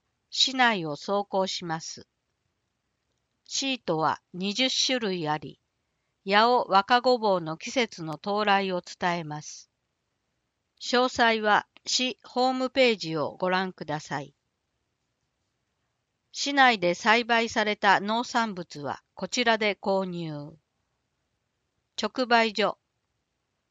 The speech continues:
八尾特産物ネットをご覧ください。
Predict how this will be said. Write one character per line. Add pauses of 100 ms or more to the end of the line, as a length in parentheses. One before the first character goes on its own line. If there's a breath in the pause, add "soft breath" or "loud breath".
(160)
八
尾
特
産
物
ネ
ッ (100)
ト
を
ご
覧
く
だ
さ
い。